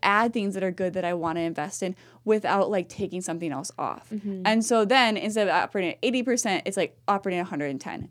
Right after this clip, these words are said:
Speaker 1: And it's like,
Speaker 2: Mm-hmm.
Speaker 1: something's not gonna go well. You're gonna, like, fail in some area.
Speaker 2: Right.
Speaker 1: And that's where I think, like, we wanna avoid that.
Speaker 2: Mm-hmm.
Speaker 1: So priorities really help, I think, keep you on track, keep you focused on what's important,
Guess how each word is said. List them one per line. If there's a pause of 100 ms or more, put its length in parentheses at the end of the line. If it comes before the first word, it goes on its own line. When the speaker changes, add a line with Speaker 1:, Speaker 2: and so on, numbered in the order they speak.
Speaker 1:
And
it's
like,
Speaker 2:
Mm-hmm.
Speaker 1:
something's
not
gonna
go
well.
You're
gonna,
like,
fail
in
some
area.
Speaker 2:
Right.
Speaker 1:
And
that's
where
I
think,
like,
we
wanna
avoid
that. (100)
Speaker 2:
Mm-hmm.
Speaker 1:
So (340)
priorities
really
help,
I
think,
keep
you
on
track,
keep
you
focused
on
what's
important,